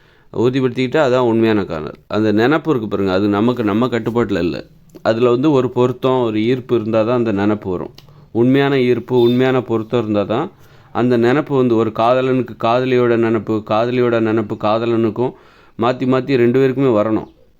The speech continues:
அப்ப அவங்க எங்க இருந்தாலும் தனியா இருந்தா கூட அவங்க அந்த நினப்போட,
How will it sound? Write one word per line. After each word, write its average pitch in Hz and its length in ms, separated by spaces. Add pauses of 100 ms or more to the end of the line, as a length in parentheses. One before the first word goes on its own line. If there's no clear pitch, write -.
(540)
அப்ப 107 300
அவங்க 120 240
எங்க 117 280
இருந்தாலும் 143 420
தனியா 135 340
இருந்தா 131 240
கூட 123 160 (100)
அவங்க 135 200
அந்த 113 160
நினப்போட, 127 460